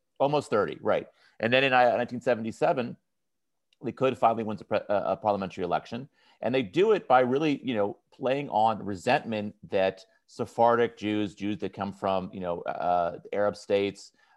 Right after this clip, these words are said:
um, have toward, you know, European Jews, uh, Ashkenazi Jews in Israel. And that's really, you know, that was, and Begin, of course, this is interesting 'cause it was Menachem Begin, who was the prime minister at the time,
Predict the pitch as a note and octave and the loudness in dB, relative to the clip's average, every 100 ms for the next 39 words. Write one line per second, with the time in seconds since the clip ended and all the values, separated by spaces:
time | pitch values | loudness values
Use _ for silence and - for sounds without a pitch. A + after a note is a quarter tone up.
0 | _ F#2 F#2 F2+ - - G#2+ G#2 G#2+ - | _ 4 4 2 -4 -2 4 6 6 2
1 | - G2 G2 G2 F#2 _ _ _ - F2+ | -8 -2 0 -2 -6 _ _ _ -10 -6
2 | F2 F#2+ G#2+ A#2 D#3 F#3+ D#3 F2 A#1 - | -6 -4 -2 -2 -4 -6 -6 -8 -10 -14
3 | - D2 D2 - - D3 D3 C#3 F2 D#2+ | -10 -8 -2 -2 -2 0 0 -2 -6 -8
4 | - - - F#2 A2 A2+ C#3+ D3 - G2+ | -8 -14 -6 -2 0 0 -4 -4 -4 -4
5 | F2+ G2+ A2 - G#2 A2+ E3 D3+ A2 F#2 | -4 -4 -8 -8 -6 0 0 0 -6 -4
6 | F#2+ - _ _ _ A2 - - - F3+ | -6 -8 _ _ _ -12 -8 -10 -2 -2
7 | F3+ A2+ A2 G#2+ A2+ C3 - G#2 A2+ G#2+ | 0 -2 -4 -4 4 4 4 0 2 2
8 | G2+ G2 - G#2 G2 D#3 F#3+ A#2+ - G#2 | -6 -8 -6 -4 -2 -4 -2 -4 -4 -4
9 | F#2 | -4